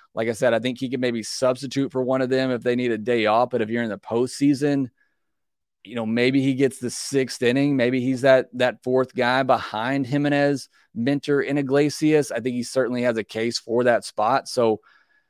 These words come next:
uh, it, to me, it wasn't exactly the dominant reliever that I was looking for. And I think you needed a starter of some sort. Uh, you know, you didn't have to get a Verlander or a Scherzer, even an Eduardo Rodriguez, who ended up not getting moved. But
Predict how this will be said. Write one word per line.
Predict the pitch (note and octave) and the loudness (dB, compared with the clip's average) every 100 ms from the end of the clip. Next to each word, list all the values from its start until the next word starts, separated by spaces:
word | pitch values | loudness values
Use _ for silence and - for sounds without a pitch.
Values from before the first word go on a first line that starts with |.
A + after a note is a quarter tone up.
| _ _ | _ _
uh, | B2+ - C#3+ | -12 -10 -4
it, | D3+ D3 | -4 -2
to | D#3 | 0
me, | E3 G3+ G3 | 2 6 4
it | B2+ | 4
wasn't | D3 D#3 D#3 F3+ F3+ G3+ F#3 | -4 -4 4 6 6 2 0
exactly | D3 A#2+ D3+ D3+ D3+ D#3 | -2 0 2 2 2 2
the | C#3+ | 2
dominant | B2 C3+ C#3+ C#3+ B2 | 2 0 2 0 0
reliever | B2+ C3 C3 B2+ | 0 2 2 2
that | A#2 - | 0 0
I | A2 A#2 | -2 0
was | A#2+ A2+ A2 | 0 -2 0
looking | A2+ A2+ G#2+ | -2 -2 -6
for. | - A#2 G#2+ G2 - _ _ _ _ - | -4 0 2 0 -2 _ _ _ _ -2
And | C3 | 0
I | C#3 | 2
think | G3+ | 2
you | A3+ | 2
needed | G#3 G#3+ E3+ | 4 6 4
a | |
starter | - - C3 C#3 C#3+ | 0 2 4 6 4
of | A#2+ - | 0 -6
some | - D3+ C#3 C3+ | -2 0 2 0
sort. | - - C3 G2+ - _ _ - | -4 0 2 2 -2 _ _ -10
Uh, | A#2 | -6
you | A#2 C3 | -2 0
know, | C#3+ | 0
you | D3 | 0
didn't | C#3 G3+ F#3 | 2 2 2
have | F3+ | -2
to | D3 | 0
get | D3 C#3+ | 2 2
a | |
Verlander | A#2+ C3+ C3+ C3 C3 | 2 2 2 0 2
or | C3 A#2+ G#2 | 2 2 2
a | G2+ | -2
Scherzer, | - C#3 C#3 A#2+ C#3 C3 B2 - _ _ _ C3+ | -2 0 0 2 2 2 0 -6 _ _ _ 0
even | E3 | 2
an | D#3 | 2
Eduardo | D3 C#3 C#3 C#3 | 0 4 4 4
Rodriguez, | C#3 B2+ A#2 B2+ B2 B2+ A#2+ | 4 2 2 0 2 2 2
who | C3 A#2+ | -2 -2
ended | A#2+ B2 | 0 0
up | A#2 | 0
not | A#2+ A#2+ A2+ | 0 -2 -2
getting | A#2+ A#2 G#2+ | -2 -2 -2
moved. | A2+ B2+ B2+ A2+ | 0 0 0 2
But | A#2+ | 2